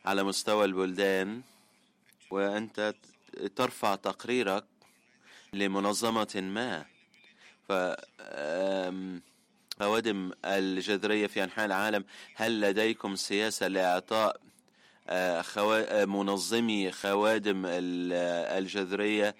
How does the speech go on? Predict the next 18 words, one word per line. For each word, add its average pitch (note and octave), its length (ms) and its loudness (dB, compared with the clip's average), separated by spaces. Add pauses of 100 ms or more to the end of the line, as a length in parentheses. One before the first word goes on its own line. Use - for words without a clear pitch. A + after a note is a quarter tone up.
(360)
آه، F#2 180 2
تقول G#2+ 420 -2
لهم G#2+ 440 0
مثلًا G2+ 640 0 (960)
أنها، G2 800 -2
آه، F2 1120 -2
تحسين، A2+ 960 0
آه، F2+ 520 0 (360)
بعض G2+ 580 4
من F#2+ 280 -2
أعمالها؟ A2+ 920 0
هل A#2+ 180 2
لديك B2+ 500 2
سياسة؟ B2 640 0
وعندي A#2+ 400 2
سؤال A#2 400 2
فني A#2 380 -2
آخر. A2+ 420 -2